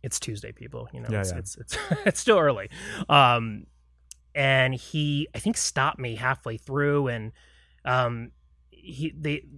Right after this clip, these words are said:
Speaker 1: they, they were like, "Okay, that was good." I was like, "Do you want me to try it again?" And they're like, "Go step outside." And, you know, I was kind of, Fred kind of says, like, "I was going to the elevator and I was on my way out." I don't think it was that dramatic.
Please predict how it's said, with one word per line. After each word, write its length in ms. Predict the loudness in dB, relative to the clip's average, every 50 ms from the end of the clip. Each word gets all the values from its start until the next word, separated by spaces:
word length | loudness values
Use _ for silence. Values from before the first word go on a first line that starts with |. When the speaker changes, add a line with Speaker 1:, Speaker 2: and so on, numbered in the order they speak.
| -18 -16
Speaker 1:
they, 340 | -6 -2 2 2 2 2 2
they 120 | 2 2 4
were 60 | 4
like, 120 | 4 2
"Okay, 280 | 2 0 2 2 2 2
that 160 | 2 0 -2
was 180 | -2 -4 -4 -2
good." 400 | 2 2 4 4 4 2 0 0
I 60 | 0
was 80 | 0 0
like, 100 | 0 2
"Do 60 | 4
you 40 | 6
want 100 | 6 6
me 100 | 6 4
to 60 | 2 0
try 140 | 0 0
it 80 | 0 0
again?" 580 | -2 -2 -2 0 0 2 2 2 2 2 0 0
And 240 | 0 -2 -2 -4 -6 -10 -18 -20 -20 _ _ 0
they're 160 | 2 4 4
like, 260 | 4 4 2 0 -2 _ -20 -20 _ -20 -20 -20 -20 -20 -20 -20 -20 _ _ _ _ 4
"Go 140 | 6 6 8
step 240 | 8 8 8 8 8
outside." 600 | 6 4 4 4 4 6 6 6 4 2 2 0
And, 360 | -2 -2 -4 -6 -6 -8 -6
you 80 | -4 -2
know, 200 | -2 0 0 0
I 80 | -2
was 120 | -2 -2 -4
kind 360 | 0 2 2 4 4 4 2
of, 260 | 2 0 -2 -6 -12 -18 -20 -20 -20 -20 -20 -18 0
Fred 220 | 4 6 6 6 4
kind 260 | 4 4 4 4 4
of 140 | 2 0 2
says, 240 | 2 4 4 2 2
like, 140 | 2 2
"I 80 | 2 2
was 180 | 2 0 -2 -4 -8 -2
going 240 | 2 4 4 6 4
to 40 | 4
the 140 | 4 4 4
elevator 380 | 4 4 4 4 4 4 4
and 80 | 4 2
I 20 |
was 120 | 0 0 0
on 100 | 0 2
my 120 | 0 0
way 220 | 0 0 0 0 2
out." 120 | 2 2
I 20 |
don't 160 | 0 -2 -4 -4
think 120 | -6 -6
it 40 | -6
was 160 | -6 -4 0
that 180 | 0 0 0 0
dramatic. 480 | 0 -2 0 0 0 0 -2 -4 -8